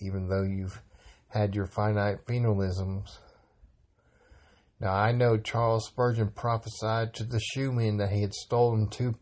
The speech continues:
three pence and to return it that day.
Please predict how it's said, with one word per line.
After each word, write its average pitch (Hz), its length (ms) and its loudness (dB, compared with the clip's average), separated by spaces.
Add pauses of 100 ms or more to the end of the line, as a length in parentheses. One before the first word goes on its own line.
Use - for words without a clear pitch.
(160)
three 127 220 0
pence - 680 -2 (480)
and 104 140 -6
to 107 80 2
return 120 440 0
it 127 120 0
that 98 280 0
day. 104 420 0